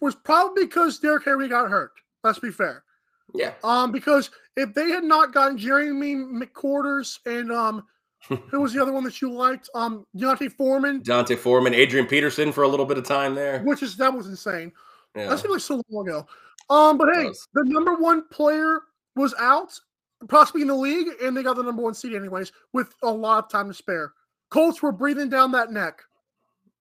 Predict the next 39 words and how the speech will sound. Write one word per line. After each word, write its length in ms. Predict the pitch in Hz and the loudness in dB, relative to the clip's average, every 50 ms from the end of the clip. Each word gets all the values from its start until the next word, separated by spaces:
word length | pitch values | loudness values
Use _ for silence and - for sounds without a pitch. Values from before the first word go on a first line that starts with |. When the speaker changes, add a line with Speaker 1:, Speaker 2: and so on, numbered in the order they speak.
| _ _ _ _ _ _ _ _ _ _ _ - | _ _ _ _ _ _ _ _ _ _ _ -6
Speaker 2:
But 120 | 523 - | -6 -2
were 160 | - 480 508 508 | 0 2 2 4
Speaker 1:
For 60 | 277 | 4
Speaker 2:
they, 60 | 294 | 4
Speaker 1:
a 240 | 523 466 453 440 - | 2 2 0 0 0
Speaker 2:
though? 200 | - 403 403 415 - 392 | 0 0 0 0 2 4
Speaker 1:
while, 300 | 381 381 381 403 403 - _ | 6 6 6 4 0 0 _
for 120 | - 415 415 | 2 4 4
a 60 | 415 | 4
while. 180 | 392 381 349 359 | 4 2 2 2
Yes, 240 | 370 381 381 - - | 2 2 2 0 0
we 120 | 415 427 | 2 6
were. 400 | 392 370 349 339 330 - 381 - - | 6 6 6 6 4 4 2 2 -4
Speaker 2:
<laughs> 60 | - - - - - - - - - _ _ _ _ _ _ _ - | -6 -8 -8 -10 -12 -14 -14 -14 -16 _ _ _ _ _ _ _ -6
Speaker 1:
You 40 | 311 | -4
know, 60 | 349 - | -4 0
put 80 | 202 | 2
some 80 | 269 285 | 4 6
Speaker 2:
Uh, 240 | 294 285 277 - - | 6 8 8 6 6
Speaker 1:
pressure 220 | 254 262 - - - 349 | 6 6 4 2 -4 -2
on 200 | 320 302 302 311 349 | -2 0 0 -2 -4
'em. 40 | - _ _ _ _ _ _ - | -8 _ _ _ _ _ _ -4
Speaker 2:
luckily 380 | 120 147 175 180 190 180 165 143 | 2 2 2 4 4 2 2 2
for 100 | - 131 | 0 -2
the 80 | 123 | -4
Titans, 440 | 123 - 127 123 120 117 110 110 101 | 0 2 4 4 4 2 -2 -6 -4
they 100 | 104 110 | -4 -4
had 180 | 107 113 95 92 | -4 -4 -4 -4
beaten 240 | 120 127 120 107 107 | -4 -4 -4 -4 -6
the 60 | 101 | -6
Colts 280 | - 107 104 98 101 | -4 -4 -4 -4 -4
already 240 | 101 95 101 98 95 92 | -4 -4 -4 -4 -6 -8
twice, 360 | - - 101 95 95 92 - | -8 -6 -4 -4 -4 -4 -6
so 80 | - | -6
that 200 | 98 101 104 101 | -6 -6 -4 -4
Speaker 1:
Gosh. 60 | 90 101 | -4 -4
Speaker 2:
helped 240 | 98 95 - - | -6 -6 -8 -8
too. 180 | - 107 95 - - - _ _ _ _ _ | -6 -6 -6 -6 -10 -20 _ _ _ _ _
Uh, 240 | - 143 160 160 151 | 2 4 6 6 6